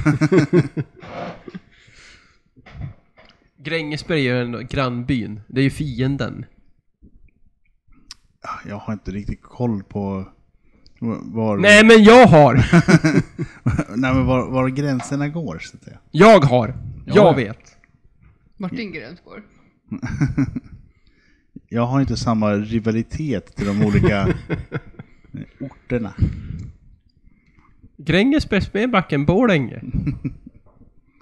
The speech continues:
Speaker 2: Jo, jo, men vad fan, jag hängde bara med, åkte ut och grillade och drack bärs.
Speaker 1: Ja, gott nog.
Speaker 2: Ja. Men vad mer behövs?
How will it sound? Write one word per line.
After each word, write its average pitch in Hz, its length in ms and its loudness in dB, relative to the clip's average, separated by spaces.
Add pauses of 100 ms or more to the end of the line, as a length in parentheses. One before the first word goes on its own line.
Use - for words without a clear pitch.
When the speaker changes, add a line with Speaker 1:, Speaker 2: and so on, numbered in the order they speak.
(480)
Speaker 2:
Jo, 214 320 -2
jo, 196 320 -6
men 180 240 -6
vad 180 200 -8
fan, 180 200 -8
jag 160 160 -8
hängde 190 300 -8
bara 185 200 -8
med, 180 340 -8 (460)
åkte 165 240 -10
ut 160 420 -6 (540)
och 139 400 -10 (680)
grillade 147 560 -6
och 143 260 -6
drack 143 260 -14
bärs. - 380 -12 (1300)
Speaker 1:
Ja, - 140 -18 (100)
gott - 320 -8
nog. 151 600 -8
Speaker 2:
Ja. 190 300 -8 (1700)
Men 165 320 -10 (520)
vad 160 200 -8
mer 151 160 -4
behövs? 147 520 -8